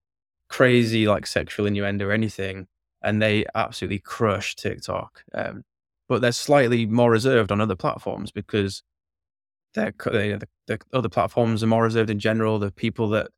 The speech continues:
engage with them on Facebook are not the same people that engage them on, on, uh, TikTok. So it's just really understanding, um, how you can slightly adjust your brand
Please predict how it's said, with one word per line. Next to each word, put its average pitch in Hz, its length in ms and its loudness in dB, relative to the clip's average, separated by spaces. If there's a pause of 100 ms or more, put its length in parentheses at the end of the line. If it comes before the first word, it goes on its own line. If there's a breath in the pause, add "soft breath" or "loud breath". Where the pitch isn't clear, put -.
(140)
engage 117 360 2
with 120 100 -2
them 113 140 2
on 107 80 0
Facebook 104 640 -2
are 101 260 0
not 104 120 -2
the - 60 -8
same 104 180 -4
people 107 180 -8
that 95 140 -4
engage 104 160 -2
them 107 120 -4
on, 98 260 -6 (100)
on, 95 360 -10
uh, 95 220 -12
TikTok. - 500 -8
So 113 120 -2
it's - 140 -4
just 127 180 -4
really 120 260 2
understanding, 101 840 -4 (540)
um, 95 360 -4 (300)
how 127 220 4
you 123 220 4
can 104 420 -2
slightly 113 500 0
adjust 101 480 -4
your 98 140 0
brand 101 500 -2